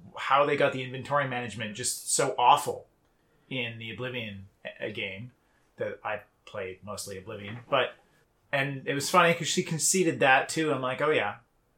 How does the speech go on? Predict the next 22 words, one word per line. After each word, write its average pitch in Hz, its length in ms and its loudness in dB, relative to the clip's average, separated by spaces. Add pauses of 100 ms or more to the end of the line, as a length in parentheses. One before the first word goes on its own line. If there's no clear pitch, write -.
(440)
Yeah, 127 140 -8
yeah." 127 180 -6 (440)
As 160 240 4
an 156 60 -4
example, 139 500 2 (340)
Diablo, 147 680 8 (540)
Diab-, 135 360 4
the 131 100 -4
Diablo 139 380 4
series 151 340 0
han-, 151 280 -2
handles 135 420 -2
inventory 143 440 -2
management 120 500 -4
in 135 100 -6
a 131 60 -6
very 139 160 2
similar 139 340 2
style, 139 500 4
but 131 180 -2
much - 280 -2
better. 92 240 0